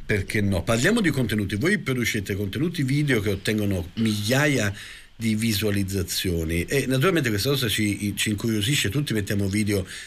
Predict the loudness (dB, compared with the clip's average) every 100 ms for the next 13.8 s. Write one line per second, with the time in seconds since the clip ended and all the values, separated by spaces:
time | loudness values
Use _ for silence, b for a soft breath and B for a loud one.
0 | B B -2 -2 0 2 2 0 0 -2
1 | 0 0 0 0 0 2 0 0 -2 -2
2 | 0 0 0 -2 -2 0 2 2 2 4
3 | 2 -2 B B B -2 2 2 2 -2
4 | -2 -2 -2 0 -2 0 0 2 0 0
5 | -2 0 0 2 2 4 2 2 2 2
6 | 2 0 2 2 2 -2 -6 -6 -2 -2
7 | -2 -4 -4 -4 -4 -2 -2 B B B
8 | B -2 2 2 2 2 2 2 2 0
9 | 0 0 2 2 2 2 0 0 2 4
10 | 4 4 4 2 0 2 -2 0 0 2
11 | 2 0 -4 -6 -8 -4 -2 0 -2 -2
12 | -2 -2 0 0 0 0 -4 -2 -2 -2
13 | -4 -4 -2 0 -2 -2 -4